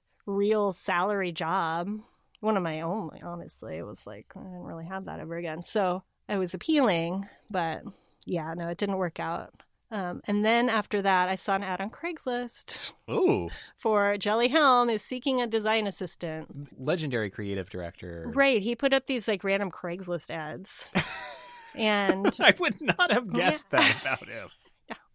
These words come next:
Speaker 1: 'Cause he was, like, just starting. You know, he had just left Wyden, I think, at the time. This was, like, twenty twelve, I wanna say. Um,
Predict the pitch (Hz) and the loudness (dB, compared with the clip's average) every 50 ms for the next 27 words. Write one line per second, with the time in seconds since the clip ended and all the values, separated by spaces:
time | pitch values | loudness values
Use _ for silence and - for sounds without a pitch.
0 | _ _ _ _ - - - - - - - - 254 226 214 - 220 196 175 - | _ _ _ _ -18 -16 -16 -14 -14 -10 -6 0 0 2 2 4 2 2 2 2
1 | 208 185 - - - 196 196 196 190 196 185 185 180 180 180 180 143 202 233 220 | 2 2 2 2 4 4 4 4 4 2 0 0 -2 -2 -4 -6 -4 0 2 2
2 | 208 208 277 359 349 254 202 214 196 - - 208 185 175 - 190 185 175 175 175 | 4 4 4 4 4 2 2 0 -2 0 2 0 0 0 0 0 0 0 0 0
3 | 175 170 165 165 165 - - 170 165 170 165 - - - - _ - - 175 - | -2 -2 -4 -6 -6 -6 -6 -6 -6 -8 -8 -10 -14 -16 -16 _ -12 -10 -8 -6
4 | - 180 - - 202 175 170 170 180 190 190 - 240 226 226 - 247 226 190 - | -6 -6 -4 -2 -2 -2 -2 -2 -4 -4 -4 -4 -6 -4 -2 0 -2 -2 -2 -6
5 | - - 196 180 180 170 160 - _ _ _ _ _ - - - 160 156 147 156 | -8 -6 -4 -4 -4 -4 -6 -8 _ _ _ _ _ -20 -12 -10 -8 -8 -6 -6
6 | - 185 - 143 - 143 - 165 156 156 - - - - - - 196 - _ _ | -6 -6 -6 -6 -8 -8 -8 -8 -10 -12 -12 -14 -14 -14 -14 -16 -16 -18 _ _
7 | _ - 220 220 214 202 196 | _ -2 0 2 2 2 2